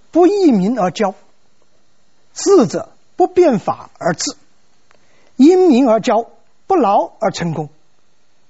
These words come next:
原法而治者，利息而民安之。”什么意思？意思就是说，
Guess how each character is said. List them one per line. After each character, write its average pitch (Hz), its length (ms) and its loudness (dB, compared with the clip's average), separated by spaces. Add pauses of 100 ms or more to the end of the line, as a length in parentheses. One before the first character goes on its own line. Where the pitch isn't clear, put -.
(180)
原 254 420 0
法 - 240 -4
而 202 120 0
治 294 180 -6
者， - 180 -10 (1120)
利 330 400 2
息 311 400 -6 (360)
而 220 120 2
民 220 260 -2
安 247 260 -2
之。” - 180 -16 (920)
什 - 140 -10
么 190 80 -4
意 214 140 -6
思？ - 180 -18 (1000)
意 320 140 4
思 254 160 -2
就 202 120 0
是 156 60 -6
说， - 240 -4